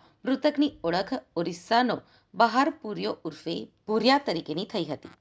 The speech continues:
આ ભુરિયાની તેના વતનના રામકિશોર પ્રધાન સાથે મિત્રતા હતી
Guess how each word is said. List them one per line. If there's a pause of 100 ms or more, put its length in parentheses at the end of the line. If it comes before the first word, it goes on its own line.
(560)
આ
ભુરિયાની
તેના
વતનના
રામકિશોર (100)
પ્રધાન
સાથે
મિત્રતા
હતી